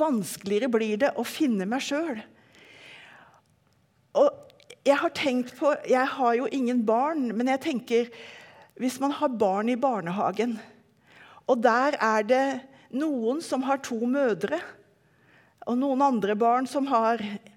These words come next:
bare én mor og ingen far eller noe, og noen har mor og far. Altså, det blir fra veldig,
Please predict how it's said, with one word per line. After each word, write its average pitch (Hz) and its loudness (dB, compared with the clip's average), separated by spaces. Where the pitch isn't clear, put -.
bare 208 4
én 240 2
mor 269 -2
og 254 2
ingen 233 0
far 269 2
eller 240 2
noe, 254 0
og 240 0
noen 240 -2
har 240 4
mor 220 -2
og 254 0
far. 311 2
Altså, 247 -2
det 240 -4
blir - -4
fra 302 0
veldig, 254 0